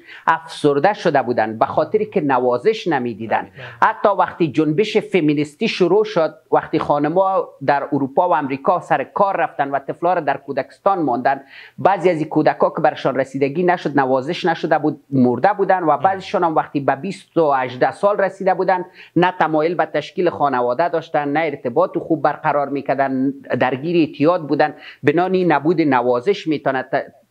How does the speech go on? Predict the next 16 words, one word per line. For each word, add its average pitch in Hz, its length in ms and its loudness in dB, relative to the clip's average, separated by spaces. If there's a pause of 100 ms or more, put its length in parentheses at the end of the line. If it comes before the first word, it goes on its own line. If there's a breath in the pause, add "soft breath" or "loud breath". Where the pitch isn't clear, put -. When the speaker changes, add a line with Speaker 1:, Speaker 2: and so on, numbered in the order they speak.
Speaker 1:
تاثیرات 123 440 0
داشته 123 260 0
باشه. 143 200 0
مسئولیت 185 640 0
پذیری 185 340 -2
یکی 208 300 2
از 151 120 0
عناصر 151 420 0
بسیار 156 540 0
مهم 143 300 0
از 131 140 -2
خانواده 147 500 0
سالم 160 380 0
است 160 220 -4
که 147 180 0
هر 196 240 0